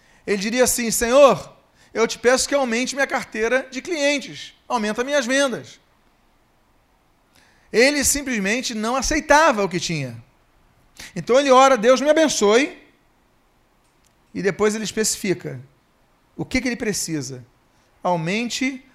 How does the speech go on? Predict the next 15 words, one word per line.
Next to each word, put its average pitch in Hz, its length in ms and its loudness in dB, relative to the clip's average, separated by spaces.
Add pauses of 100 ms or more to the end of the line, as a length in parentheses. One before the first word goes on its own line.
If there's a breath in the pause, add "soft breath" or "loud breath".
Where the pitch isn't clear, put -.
(140)
as 156 220 -6
minhas 170 540 -10 (100)
fronteiras." 175 880 -10 (640 soft breath)
O - 60 -4
que 294 120 -6
nós, 330 280 0
então, 269 280 -2
começamos 233 800 -4
a 185 80 -6
entender 208 800 -4 (160)
é - 80 -8
que 214 100 -8
Jabez 185 360 -2
tinha 226 180 -12
terra. 160 480 -8